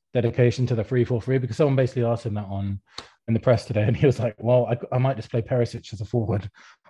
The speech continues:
or I might just play Moura, or I might just play Hill." Like, he is so wedded to that formation. So I do think he will play three five two this time, but I just love that in the back of his mind, he's like,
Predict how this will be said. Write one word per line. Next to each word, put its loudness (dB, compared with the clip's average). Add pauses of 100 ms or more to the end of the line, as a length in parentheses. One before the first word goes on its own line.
or 4
I 8
might 4
just -6
play 2
Moura, 2
or -8
I 2
might 0
just -12
play -4
Hill." -2
Like, -6
he -2
is -2
so 0 (300)
wedded 2
to -10
that -8
formation. -4
So -2 (480)
I 0
do 6
think 4
he 6
will 4
play 4
three 2
five 0
two -4
this 0
time, -2
but -4
I -2
just -8
love 2
that -6
in -6
the -4
back 0
of -4
his -4
mind, -2
he's -6
like, -10